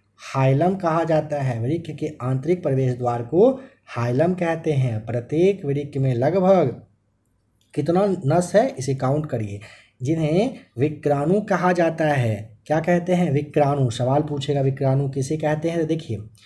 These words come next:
वृक्क के आंतरिक प्रवेश द्वार को हाइलम कहते हैं। हाइलम किसे कहते हैं? वृक्क के आंतरिक प्रवेश द्वार को।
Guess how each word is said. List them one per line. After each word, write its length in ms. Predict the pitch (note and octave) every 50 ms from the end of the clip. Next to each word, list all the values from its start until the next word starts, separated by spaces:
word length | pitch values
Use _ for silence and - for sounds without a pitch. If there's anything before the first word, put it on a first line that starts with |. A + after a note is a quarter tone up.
| - - - _ _ _ -
वृक्क 460 | A2+ C#3 F#3 A#3+ A#3+ A#3+ - G#3 G3
के 100 | - G3
आंतरिक 680 | F#3+ - - D3 D#3 E3+ F3 E3+ - F#3 B3+ C4 B3+ -
प्रवेश 360 | A3+ G3 G3 G3+ G#3 G#3 F#3+
द्वार 380 | E3+ D3+ D#3 D3+ C#3 C#3 C#3 C#3
को 540 | C3+ D3+ D#3 F3 A3 C4+ C#4+ C#4 - - _ _ _ _ _ - -
हाइलम 400 | C3 C3 C#3+ D3 D#3 F3 G3 G3+
कहते 380 | F#3 E3+ C3+ B2 A2 G#2+ - G#2+
हैं। 200 | G2 G2+ G2+ - - - _ _ _ - -
हाइलम 300 | B2 C3 C#3 D#3+ E3+ E3+
किसे 240 | E3 E3 E3 F#3
कहते 300 | F3+ F3+ F3 E3+ E3+ -
हैं? 140 | F3+ F3+ F3
वृक्क 280 | D3 D3 E3+ F3 F3 F3
के 140 | E3 E3 E3
आंतरिक 480 | D#3 C#3+ C#3 D3 C#3+ C#3 F#3 G3+ G3
प्रवेश 500 | - C3+ C#3 E3 G#3 B3+ - - - _ _ _ A#2
द्वार 320 | A2 A#2+ A#2+ B2 C#3 D#3+
को। 220 | D#3 - - G2